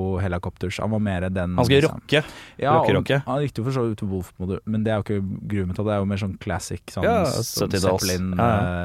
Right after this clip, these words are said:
Speaker 1: eh, kjør, ikke sant? Så, ehm, men vi forente smakene og lagde noen sånne komboer
Speaker 2: Ja.
Speaker 1: av noen låter.
Speaker 2: Husker du noen egne låter?
Speaker 1: Ja, for jeg, jeg er litt
Speaker 2: Tittel?
Speaker 1: usikker på om vi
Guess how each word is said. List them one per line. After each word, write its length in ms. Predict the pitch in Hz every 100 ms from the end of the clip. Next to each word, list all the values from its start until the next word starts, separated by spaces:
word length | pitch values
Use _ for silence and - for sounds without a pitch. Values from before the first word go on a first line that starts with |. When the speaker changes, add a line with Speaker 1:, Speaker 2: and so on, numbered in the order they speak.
| 87
Speaker 1:
eh, 100 | -
kjør, 200 | 127 131
ikke 80 | -
sant? 180 | 156 - - - _ _ _ _ _ _ _ - - -
Så, 220 | - 156 160 160 - -
ehm, 680 | 135 139 139 139 139 139 - _ _ _ _ _ _ _ -
men 160 | 143 127
vi 40 |
forente 440 | 117 135 113 98 135
smakene 440 | 127 101 107 113 - _ -
og 80 | 117
lagde 240 | 110 95
noen 160 | 104 110
sånne 180 | 101 95
komboer 380 | 92 90 104 - -
Speaker 2:
Ja. 160 | - 95
Speaker 1:
av 60 | 110
noen 100 | 110
låter. 320 | 98 - 120
Speaker 2:
Husker 200 | 143 135 139
du 40 |
noen 80 | 147
egne 220 | 123 95
låter? 320 | 92 98 180 254 _ - - -
Speaker 1:
Ja, 160 | 147 151
for 120 | 170
jeg, 120 | 170
jeg 160 | 165 160
er 140 | - 160
litt 200 | 170 147
Speaker 2:
Tittel? 160 | 165 117
Speaker 1:
usikker 240 | 120 110
på 60 | 143
om 120 | 139
vi 340 | 113 123 143